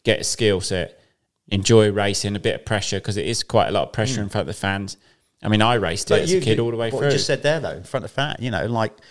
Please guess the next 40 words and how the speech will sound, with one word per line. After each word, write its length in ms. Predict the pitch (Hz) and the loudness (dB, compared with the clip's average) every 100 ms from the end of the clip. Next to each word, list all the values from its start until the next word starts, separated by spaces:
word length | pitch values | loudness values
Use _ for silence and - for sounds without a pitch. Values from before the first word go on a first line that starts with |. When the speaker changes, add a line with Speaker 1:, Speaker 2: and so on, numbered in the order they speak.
| - - _ _ | -20 -20 _ _
Speaker 2:
we 100 | - | -2
had 80 | 127 | -2
some 220 | - 135 | 0 -2
arenas 340 | 120 120 120 120 | -2 -2 -2 -2
where 120 | 123 | -4
we 80 | 120 | -2
had, 240 | 117 117 - _ | -2 -4 -14 _
like, 200 | 110 107 - _ - | -4 -4 -8 _ -8
you 100 | 123 | -2
know, 120 | 110 | 0
five 380 | 113 127 123 117 - _ - | 0 0 0 0 -4 _ -14
to 100 | - | -2
seven 260 | 127 127 | 0 0
thousand 360 | 123 127 127 123 | 2 0 0 -6
people 280 | 131 139 107 | -8 -6 -4
in 60 | |
there. 100 | 95 | -2
You, 140 | 98 113 | 0 0
Speaker 1:
Yeah. 160 | 120 117 | 0 -2
Speaker 2:
you 120 | 139 | -2
know, 180 | 110 117 - | -2 -4 -6
with 140 | 120 | -8
all 120 | 135 | -8
due 160 | 135 135 | -8 -4
respect, 380 | 117 - 139 - | -2 2 2 2
you're 100 | 113 | -8
not 140 | 123 | -8
gonna 140 | 120 104 | -10 -6
get 260 | 143 - | -4 -4
that 300 | 98 80 - | -4 -8 -10
at 180 | - - | -12 -12
a 20 | 95 | -8
Revo 520 | 107 110 101 101 101 | -4 -2 0 0 0
or 220 | 98 101 - | 0 -2 -4
a 280 | 73 104 117 | -8 -8 -6
M 140 | 113 | -6
X 160 | - 113 | -4 -4
Nationals 360 | 117 - 101 | -6 -8 -8
Speaker 1:
No, 120 | 107 | -2
Speaker 2:
anymore. 320 | 127 117 117 | 0 0 -4